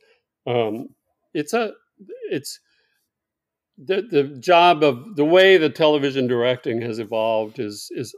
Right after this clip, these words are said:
odd, but it, it is what it is. And y-, there oftentimes are a lot of rotating directors in and out. And, um,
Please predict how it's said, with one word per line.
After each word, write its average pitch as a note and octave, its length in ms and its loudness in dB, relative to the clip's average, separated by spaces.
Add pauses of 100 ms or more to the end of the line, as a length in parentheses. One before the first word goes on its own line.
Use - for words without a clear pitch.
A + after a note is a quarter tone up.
odd, A2+ 440 0
but A2 140 -10
it, A#2+ 140 -20
it A#2 180 -8
is A#2 240 -10
what A2 80 -8
it G#2+ 140 -10
is. A2 340 -6 (480)
And B2 340 -4
y-, C#3 280 -14
there B2 200 -6
oftentimes A#2+ 600 -6
are A2 80 -6
a A2 60 -6
lot A2 200 -4
of G#2+ 200 -12
rotating A2 460 -8
directors A2 480 -12
in G#2 160 -10
and G#2 120 -10
out. G#2 400 -14
And, G#2 180 -14 (540)
um, A#2 640 -10